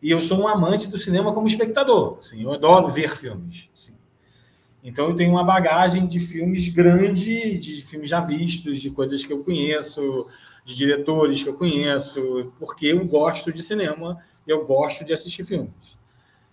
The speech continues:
É... Então, assim, a, a referência cinematográfica, dificilmente ela não existe.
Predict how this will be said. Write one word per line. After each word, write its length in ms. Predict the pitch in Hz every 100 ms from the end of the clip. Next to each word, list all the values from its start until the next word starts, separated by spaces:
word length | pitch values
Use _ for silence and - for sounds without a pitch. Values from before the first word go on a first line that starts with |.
| _
É... 720 | 123 113 110 104 101 98 92 87 _ _ _ _ _ _ _ -
Então, 320 | 139 175 202
assim, 220 | 214 175
a, 140 | 143 143
a 180 | 143 151
referência 400 | 175 180 180 180
cinematográfica, 960 | 185 175 175 151 151 208 190 - 180
dificilmente 800 | 156 170 247 247 269 190 240 233
ela 160 | 233 214
não 240 | 220 247
existe. 680 | 233 165 123 - - -